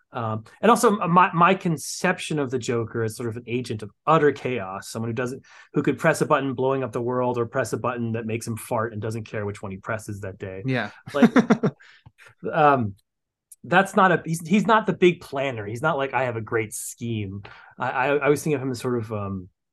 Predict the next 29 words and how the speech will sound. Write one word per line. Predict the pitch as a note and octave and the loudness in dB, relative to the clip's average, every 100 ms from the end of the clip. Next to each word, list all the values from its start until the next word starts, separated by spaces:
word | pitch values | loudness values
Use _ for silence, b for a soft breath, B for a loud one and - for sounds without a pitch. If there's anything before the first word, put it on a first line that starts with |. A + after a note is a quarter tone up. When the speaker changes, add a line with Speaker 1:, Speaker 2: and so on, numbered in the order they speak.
| _ _ _ _ _ _ _ | _ _ _ _ _ _ _
Speaker 1:
uh, | C3+ | -12
you | C#3+ B2+ | -10 -8
know, | G2+ | -10
ju-, | - | -12
just, | - A#2+ - | -14 -16 -12
just | B2+ - | -14 -12
l-, | C3 | -14
l-, | B2+ F#2+ A2+ | -14 -14 -8
like, | C3 B2+ | -4 0
like | C3+ C3+ | 0 2
dropping | B2+ B2 B2+ | 2 4 2
a | A#2+ | 0
nuclear | A#2+ - A2+ G#2 | -2 -4 -4 -4
bomb | G2 F#2+ G#2 | -2 -2 -4
in | F#2+ | -6
the | F#2+ | -8
middle | F#2+ F#2 | -8 -10
of | |
your | F#2+ F#2 | -10 -12
story. | - G2 F#2 A2 b b b | -14 -12 -14 -16 b b b
I | B2 | -4
mean, | B2 | -2
Speaker 2:
Mm-hmm. | A#2 A#2 A2+ | 0 0 -2
Speaker 1:
it's, | - | -6
it's | |
ju-, | - D#3+ | -8 -4
it's | C3+ - - | -4 -6 -14
pure | - - C#3+ C3+ | -12 0 2 2
evil. | A2 B2 A2 G2+ | 0 -4 -6 -8